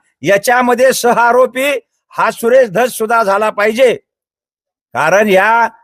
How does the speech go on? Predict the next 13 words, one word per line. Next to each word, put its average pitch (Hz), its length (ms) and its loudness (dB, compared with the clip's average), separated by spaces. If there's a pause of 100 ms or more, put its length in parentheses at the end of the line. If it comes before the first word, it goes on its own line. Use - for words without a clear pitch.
(240)
हरणांची 226 560 -4
तस्करी 233 340 0
करायची, 240 560 -2 (1160)
या 190 140 0
ठिकाणी 247 500 0
त्याचं 196 1200 0
मटण 240 340 0
घेऊन 226 300 -2
जायचं 240 480 0 (320)
आणि 208 200 -2 (180)
त्यांना 262 300 2
खाऊ 247 220 2
घालायचं, 185 500 -2